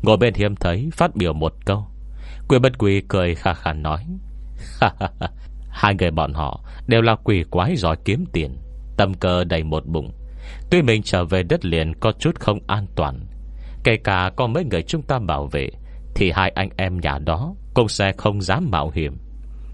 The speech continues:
Bây giờ hai người bọn họ chịu về đất liền, chính là muốn tranh thủ mấy năm thái bình yên ổn này,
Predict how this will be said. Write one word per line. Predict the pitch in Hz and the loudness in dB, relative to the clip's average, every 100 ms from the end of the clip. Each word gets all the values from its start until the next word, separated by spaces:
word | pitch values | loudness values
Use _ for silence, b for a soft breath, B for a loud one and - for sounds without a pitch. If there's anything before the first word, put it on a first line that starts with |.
| b | b
Bây | - 160 | 2 4
giờ | 101 92 85 | 4 4 4
hai | 170 | 0
người | 107 80 | 0 2
bọn | 80 80 | 0 0
họ | 85 78 | -2 -2
chịu | - 98 92 | 0 0 2
về | 90 92 - | 2 0 0
đất | 185 - | -2 -2
liền, | 80 67 - b b b b b - | -4 -4 -8 b b b b b 0
chính | - 127 | 2 4
là | 92 | 4
muốn | 80 82 156 - | 2 2 0 0
tranh | 127 113 - | -4 -2 -2
thủ | 80 65 - B B B | -2 -2 -8 B B B
mấy | 123 117 | 4 4
năm | 104 104 | 4 2
thái | - 175 | 2 2
bình | 110 95 - | 2 0 2
yên | 170 160 - | 0 0 0
ổn | 87 76 73 | -2 0 -2
này, | 71 65 | -4 -6